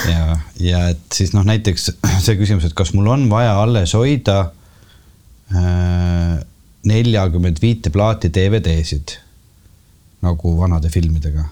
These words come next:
Speaker 1: Mhm.
Speaker 2: Et kas tegelikult sul läheb neid vaja või ei lähe sul neid vaja?
Speaker 1: Mhm. Mingid asjad saavad nagu mingi uue väärtuse, näiteks o-, otse loomulikult ma ei suutnud ära visata oma esimest kasseti, Estini Esimene lumi,
Speaker 2: Jah.
Speaker 1: mis kindlasti jäi alles, on ju. Aga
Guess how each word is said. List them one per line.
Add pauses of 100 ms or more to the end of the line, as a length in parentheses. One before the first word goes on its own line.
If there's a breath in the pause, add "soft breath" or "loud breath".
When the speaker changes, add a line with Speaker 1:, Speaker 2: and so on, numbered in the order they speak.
(120)
Speaker 1:
Mhm.
Speaker 2:
Et
kas
tegelikult
sul
läheb
neid
vaja
või
ei
lähe
sul
neid
vaja?
Speaker 1:
Mhm. (200)
Mingid
asjad
saavad
nagu
mingi
uue
väärtuse,
näiteks
o-, (100)
otse
loomulikult
ma
ei
suutnud
ära
visata
oma
esimest
kasseti,
Estini (160)
Esimene
lumi, (160 loud breath)
Speaker 2:
Jah. (160 loud breath)
Speaker 1:
mis
kindlasti
jäi
alles,
on
ju. (640 soft breath)
Aga